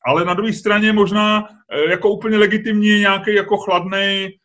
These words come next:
chladnej prostě přístup k tomu. Možná pak, když seš v té situaci, si máš rozhodnout, tak se většina lidí stejně rozhodne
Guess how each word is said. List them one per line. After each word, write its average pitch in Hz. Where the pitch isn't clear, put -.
chladnej 180
prostě 175
přístup 165
k -
tomu. 180
Možná 175
pak, 196
když 175
seš 202
v -
té 208
situaci, 185
si 196
máš 190
rozhodnout, 190
tak 143
se 196
většina 185
lidí 196
stejně 185
rozhodne 170